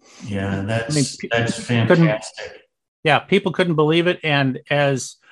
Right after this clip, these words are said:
Speaker 2: as things started to kinda churn ahead a little bit, you know, the, uh, they, they found it was easier to reach people,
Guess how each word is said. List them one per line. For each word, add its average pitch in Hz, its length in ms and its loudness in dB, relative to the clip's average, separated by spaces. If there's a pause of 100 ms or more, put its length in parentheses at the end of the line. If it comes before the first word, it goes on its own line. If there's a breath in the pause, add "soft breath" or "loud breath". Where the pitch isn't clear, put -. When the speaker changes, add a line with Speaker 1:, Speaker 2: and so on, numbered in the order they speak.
(400 soft breath)
Speaker 2:
as 143 220 2
things 208 320 4
started 190 420 4
to 165 60 -2
kinda 160 400 2 (320)
churn 190 320 2
ahead 170 300 2
a 175 40 -2
little 170 280 -2
bit, 165 300 -2 (720 soft breath)
you 147 100 -2
know, 147 180 4
the, 139 400 2 (160)
uh, 135 140 -2 (340)
they, 170 220 4
they 180 160 6
found 196 300 4
it 170 80 2
was 143 280 0
easier 220 800 2 (340)
to 160 80 -2
reach 170 360 0
people, 269 460 -4